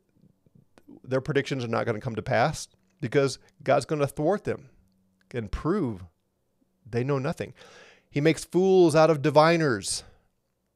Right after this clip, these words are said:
He causes wise men to draw back and turns their knowledge into foolishness.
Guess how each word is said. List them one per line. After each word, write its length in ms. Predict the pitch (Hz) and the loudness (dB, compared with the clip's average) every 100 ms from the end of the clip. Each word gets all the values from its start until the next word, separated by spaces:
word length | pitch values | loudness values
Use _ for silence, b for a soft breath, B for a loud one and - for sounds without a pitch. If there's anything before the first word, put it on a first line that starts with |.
| - | -14
He 120 | 123 | -4
causes 440 | 151 151 139 135 | 4 4 4 0
wise 540 | 107 123 139 151 139 127 | 0 4 6 4 2 0
men 220 | 139 135 | -2 -2
to 100 | 120 | -4
draw 320 | 101 131 127 | 0 2 2
back 400 | 107 131 113 - | 2 2 2 -2
and 160 | 107 - | -10 -10
turns 460 | - 143 151 117 | -6 -4 -4 -4
their 160 | 123 139 | -2 0
knowledge 600 | 127 123 131 135 135 120 | -2 0 2 2 -2 -6
into 500 | - 131 127 135 123 | -8 -8 -8 -6 -6
foolishness. 1200 | - 127 139 123 92 - - - 120 - - - | -8 -8 -6 -4 -6 -8 -14 -16 -16 -16 -16 -20